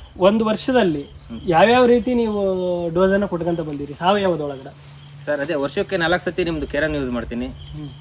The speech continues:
Speaker 2: ತಿಂಗ್ಳಿಗೆ ಒಂದ್ ಟೈಮು ಇಲ್ಲ ಎರಡು ತಿಂಗ್ಳು ಕಂಪ್ನಿ ಜೀವಾಮೃತ, ವೇಸ್ಟ್ ಡಿಕಂಪೋಸರು ಯೂಸ್ ಮಾಡ್ತಾ ಬೆಳೀತಾ ಇದೀನಿ ಸರ್.
Speaker 1: ಹ್ಮ್. ಟೋಟಲ್ ಈ ವರ್ಷದ ಅಡಿಕೆ ನೋಡಿದ್ರೆ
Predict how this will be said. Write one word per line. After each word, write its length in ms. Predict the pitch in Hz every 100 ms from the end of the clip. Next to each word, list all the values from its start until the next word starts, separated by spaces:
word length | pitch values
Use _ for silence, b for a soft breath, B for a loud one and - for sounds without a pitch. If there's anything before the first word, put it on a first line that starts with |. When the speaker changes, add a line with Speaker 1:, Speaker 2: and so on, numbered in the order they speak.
| - -
Speaker 2:
ತಿಂಗ್ಳಿಗೆ 280 | 143 170 151
ಒಂದ್ 200 | 151 139
ಟೈಮು 360 | 147 147 156
ಇಲ್ಲ 120 | 151 135
ಎರಡು 260 | 127 127
ತಿಂಗ್ಳು 200 | 143 143
ಕಂಪ್ನಿ 200 | 135 135
ಜೀವಾಮೃತ, 480 | 123 135 143 131 131 131
ವೇಸ್ಟ್ 220 | 123 127
ಡಿಕಂಪೋಸರು 580 | 135 131 120 120 120 123 131 - - - - -
ಯೂಸ್ 120 | 139 131
ಮಾಡ್ತಾ 320 | 127 120 156
ಬೆಳೀತಾ 300 | 123 120 117
ಇದೀನಿ 160 | 107
ಸರ್. 180 | 113 - - - -
Speaker 1:
ಹ್ಮ್. 160 | 147 135 - _ 190
ಟೋಟಲ್ 360 | 226 233 254
ಈ 160 | 247 240
ವರ್ಷದ 340 | 247 233 254 220
ಅಡಿಕೆ 240 | 214 226
ನೋಡಿದ್ರೆ 540 | 208 185 156 160 254